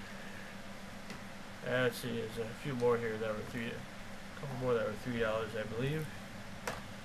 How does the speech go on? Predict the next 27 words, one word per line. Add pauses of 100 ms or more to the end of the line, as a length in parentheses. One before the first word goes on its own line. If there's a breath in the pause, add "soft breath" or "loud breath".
(640)
Yeah. (1900)
Rugrats, (140)
Tales
from
the
Crib, (560)
The
Snow
White. (1000)
I (300)
don't
remember
when
this, (100)
this
came
out
in
two
thousand (100)
five, (120)
so (640)
yeah, (240)
I
don't (140)
really (140)
remember,